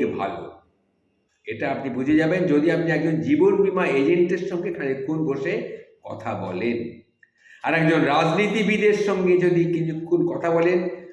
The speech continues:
বুঝতে পারবেন যে এই যে আপনি পড়াশোনা শিখেছেন, এই যে আপনি জ্ঞান অর্জন করেছেন, এ সব কিছু বেকার,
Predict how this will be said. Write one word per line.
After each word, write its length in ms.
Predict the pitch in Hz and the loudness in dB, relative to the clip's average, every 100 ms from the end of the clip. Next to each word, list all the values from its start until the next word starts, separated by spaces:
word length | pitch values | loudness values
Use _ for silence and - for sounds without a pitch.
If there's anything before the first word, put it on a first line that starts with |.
| - - | -20 -4
বুঝতে 260 | 147 160 214 | -2 0 0
পারবেন 360 | 190 - 117 - - - _ | 2 0 -2 -6 -10 -16 _
যে 100 | 143 151 | -4 -2
এই 140 | 165 240 | 2 2
যে 80 | 240 | 2
আপনি 160 | 202 190 - | 0 -2 -4
পড়াশোনা 500 | 139 160 165 185 170 | -4 -4 -2 -2 -2
শিখেছেন, 580 | - 156 180 185 175 - - - - _ _ _ _ _ _ _ _ _ _ _ 165 | -2 -2 0 0 0 -2 -6 -12 -18 _ _ _ _ _ _ _ _ _ _ _ 0
এই 140 | 240 | 2
যে 100 | 233 | 2
আপনি 220 | 196 180 180 - | 2 0 0 0
জ্ঞান 240 | 147 180 | 0 2
অর্জন 340 | 202 190 190 175 170 | 2 2 2 2 2
করেছেন, 380 | 170 170 165 117 - - - | 2 2 0 -4 -8 -12 -14
এ 60 | 139 - | -12 -4
সব 180 | 190 - | -4 -2
কিছু 200 | 208 180 233 - | -4 -4 -4 -2
বেকার, 520 | 123 123 127 113 - | 0 0 0 -2 -4